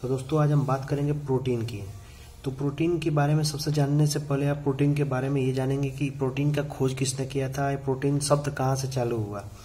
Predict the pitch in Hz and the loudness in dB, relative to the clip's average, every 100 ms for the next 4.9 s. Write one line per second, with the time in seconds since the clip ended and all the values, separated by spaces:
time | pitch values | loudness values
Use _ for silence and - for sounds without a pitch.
0 | - - - - - 147 147 143 143 143 | -16 -16 -16 -14 0 2 4 4 2 -2
1 | 139 127 139 135 143 - 147 131 135 139 | -4 0 0 0 -2 -2 0 2 0 2
2 | 143 143 135 135 131 120 135 143 139 131 | 2 2 0 2 0 2 2 2 0 -2
3 | 131 135 139 143 - - - - 131 113 | -2 -2 -2 -4 -10 -18 -6 -4 -2 -2
4 | 139 143 127 113 117 120 117 110 - | 0 2 2 0 -2 -2 -4 -4 -8